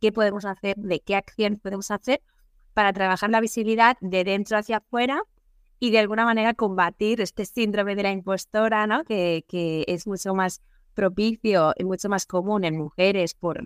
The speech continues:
justamente esta, esto que hemos explicado de esta educación en la perfección, en la hiperperfección, que, que al final no es saludable. Y veremos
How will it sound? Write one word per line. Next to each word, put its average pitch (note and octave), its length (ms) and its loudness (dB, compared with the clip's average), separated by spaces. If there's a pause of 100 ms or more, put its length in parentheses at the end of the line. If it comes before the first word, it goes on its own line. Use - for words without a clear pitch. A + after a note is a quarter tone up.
justamente G3 680 -2 (180)
esta, F3+ 640 0
esto - 320 -6
que - 80 -8
hemos G3+ 160 -8
explicado A#3 580 0
de F3+ 380 -2
esta F3 380 -2
educación F#3+ 600 -2
en G#3 120 -2
la G3 100 2
perfección, G3 720 -2
en F#3 180 -2
la F3 200 2
hiperperfección, F#3+ 1120 -4 (680)
que, F3 440 2
que F#3+ 120 2
al F3+ 100 0
final F3 1040 -2 (480)
no F3 120 -2
es E3 80 -2
saludable. F#3+ 640 0 (520)
Y B3 140 4
veremos G#3 420 2